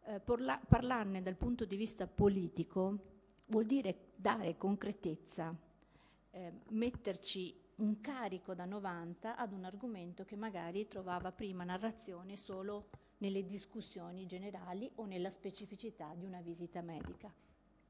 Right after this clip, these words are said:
Accendere il focus della politica sappiamo che vuol dire accendere un focus di quello importante. Fare degli interventi in tema di menopausa vuol dire di nuovo prendere visione del ruolo fondamentale dei cambiamenti sociali e sociologico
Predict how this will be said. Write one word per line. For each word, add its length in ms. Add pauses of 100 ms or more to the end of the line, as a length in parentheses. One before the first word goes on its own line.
(220)
Accendere 480
il 80
focus 640
della 240
politica 520
sappiamo 480
che 100
vuol 160
dire 280
accendere 540
un 100
focus 500
di 120
quello 220
importante. 1080 (240)
Fare 240
degli 200
interventi 600
in 120
tema 260
di 80
menopausa 640
vuol 180
dire 360 (240)
di 160
nuovo 480
prendere 640
visione 480
del 120
ruolo 320
fondamentale 800
dei 140
cambiamenti 680
sociali 400
e 60
sociologico 840